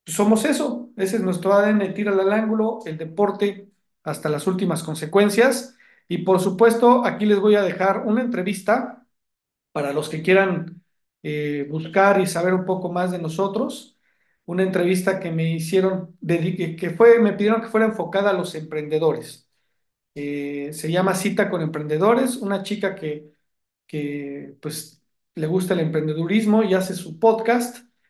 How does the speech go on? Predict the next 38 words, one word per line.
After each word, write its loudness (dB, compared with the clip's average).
se -12
llama 2
Ivette, 0
eh, -8
muy 4
profesional, 0
me -2
gustó -6
mucho, -2
y -2
ahí, 4
pues, -12
ya 2
para 0
qué 0
les -2
platico -6
más, -2
pueden 2
ver 4
esa -4
entrevista -2
que -6
me -6
hicieron -4
el -4
año 2
pasado 0
a -4
mediados, -2
y -14
se -8
van -2
a 2
dar 0
cuenta -4
un -4
poco -2